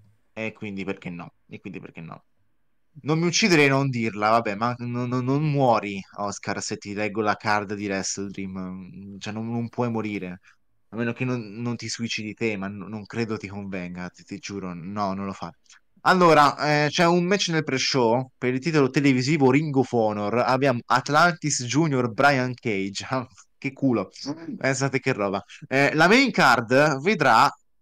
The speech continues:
dieci incontri, pochi.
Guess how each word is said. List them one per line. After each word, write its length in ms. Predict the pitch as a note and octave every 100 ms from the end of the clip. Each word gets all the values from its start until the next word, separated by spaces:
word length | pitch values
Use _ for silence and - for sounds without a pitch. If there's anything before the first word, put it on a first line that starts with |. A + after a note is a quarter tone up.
| _ _ _ _ _
dieci 640 | - B2 C#3 G3 A3+ -
incontri, 760 | D3+ C#3+ - G2 F#2+ - G#2+ - _
pochi. 560 | G#3 B3 B3+ G#2 E2